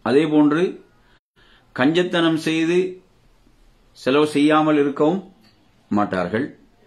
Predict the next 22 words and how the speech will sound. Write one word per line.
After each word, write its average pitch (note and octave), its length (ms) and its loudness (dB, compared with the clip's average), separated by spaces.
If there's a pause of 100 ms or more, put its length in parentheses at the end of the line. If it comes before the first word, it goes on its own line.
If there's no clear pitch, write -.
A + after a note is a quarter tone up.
(540)
அவர்கள் D#3 440 0
நடுநிலையை F#3+ 760 2
பேணுவார்கள், A#2 560 -2 (260)
நடுநிலையை C3 840 0 (760)
பேணக்கூடியவர்களாக C3+ 920 2
இருப்பார்கள். F#2+ 560 -4 (400)
அப்ப - 140 -4
எனவே F3+ 200 2
இது F#3 340 4
யாருடைய F3 460 2
பண்பு D3+ 280 0
என்று C#3+ 140 0
சொன்னால், C3+ 560 -2 (800)
இபாதுர் D#3+ 560 2
ரஹ்மான், A#2+ 600 0
அந்த G#2 160 -2
ரஹ்மானுடைய D3 580 2
அடியார்களின் C3 680 0
பண்பாக C#3 460 0
அல்லாஹு G#2+ 340 -2
தஆலா F#2+ 220 -4
சொல்கிறான். G2 420 -8